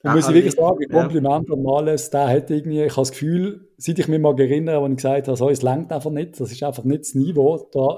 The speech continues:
Speaker 1: erwarte ich mehr von einer Interleihgabe. Seitdem hat er eigentlich in jedem Match sehr, sehr gut performt, macht auch super Penalties rein, finde ich
Speaker 2: Genau.
Speaker 1: halt auch immer ein geiles Zeichen für einen Stürmer.
Speaker 2: Genau.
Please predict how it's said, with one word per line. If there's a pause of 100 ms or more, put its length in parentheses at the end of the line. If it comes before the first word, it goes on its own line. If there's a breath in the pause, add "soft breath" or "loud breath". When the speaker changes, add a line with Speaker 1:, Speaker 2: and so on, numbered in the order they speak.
Speaker 1:
erwarte
ich
mehr
von
einer
Interleihgabe. (600 soft breath)
Seitdem
hat
er
eigentlich
in
jedem
Match
sehr,
sehr
gut
performt, (360)
macht
auch
super
Penalties
rein,
finde
ich
Speaker 2:
Genau.
Speaker 1:
halt
auch
immer
ein (140)
geiles
Zeichen
für
einen
Stürmer.
Speaker 2:
Genau.